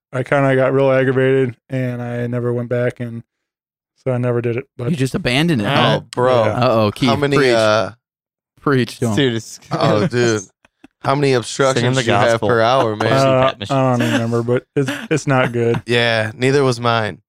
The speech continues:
Speaker 4: And, <laughs> and, uh, I was at forty-five interruptions per hour.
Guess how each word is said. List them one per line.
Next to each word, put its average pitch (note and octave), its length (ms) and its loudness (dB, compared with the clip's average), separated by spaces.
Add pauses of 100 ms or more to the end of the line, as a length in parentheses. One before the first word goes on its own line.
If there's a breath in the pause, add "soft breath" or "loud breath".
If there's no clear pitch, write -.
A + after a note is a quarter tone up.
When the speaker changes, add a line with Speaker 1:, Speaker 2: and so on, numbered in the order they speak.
(720 loud breath)
Speaker 4:
And, C3 220 0
<laughs> G5 1200 -8
and, B2 320 2
uh, G#2+ 200 4
I A#2+ 80 2
was A#2+ 160 2
at A2 120 0
forty-five A2 520 0
interruptions A2 540 0
per A2 180 2
hour. A#2+ 380 2